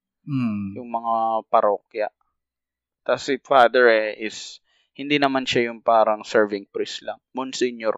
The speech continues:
Speaker 2: to. Kita mo ba yung tikas ni Father?
Speaker 1: Oo eh.
Speaker 2: Talagang bumubuhat ng bata eh. Mature eh.
Speaker 1: <laughs> Sorry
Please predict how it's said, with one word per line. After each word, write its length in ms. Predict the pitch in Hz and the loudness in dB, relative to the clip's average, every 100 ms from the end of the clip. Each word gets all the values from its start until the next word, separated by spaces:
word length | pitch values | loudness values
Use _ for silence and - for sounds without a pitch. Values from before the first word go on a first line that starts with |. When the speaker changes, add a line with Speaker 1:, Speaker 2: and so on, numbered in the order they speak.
| - | -6
Speaker 2:
to. 160 | 139 - _ _ _ _ _ | -12 -12 _ _ _ _ _
Kita 260 | 160 160 175 | -10 -2 0
mo 160 | 170 165 | 0 -6
ba 80 | |
yung 80 | 156 | -8
tikas 320 | 139 139 131 | -6 -2 -2
ni 140 | - 117 | -4 -2
Father? 420 | 113 104 104 98 _ - | 0 0 -4 -14 _ -4
Speaker 1:
Oo 300 | 123 151 151 | -2 0 0
eh. 300 | 110 104 - _ _ _ _ _ - | -2 -6 -16 _ _ _ _ _ -4
Speaker 2:
Talagang 380 | 131 127 131 | -2 -2 -4
bumubuhat 580 | 127 123 120 120 120 120 | -4 -4 -4 -4 -4 -4
ng 160 | 117 113 | -6 0
bata 400 | 107 104 - 82 | 0 0 0 -4
eh. 180 | - - _ _ - | -4 -20 _ _ -4
Mature 580 | - - 139 113 113 - | -4 0 2 2 0 -8
eh. 40 | - _ _ - 240 _ 180 | -14 _ _ -20 -20 _ _
Speaker 1:
<laughs> 640 | _ - _ - 214 - | _ -20 _ -14 -14 0
Sorry 200 | 143 139 | 6 8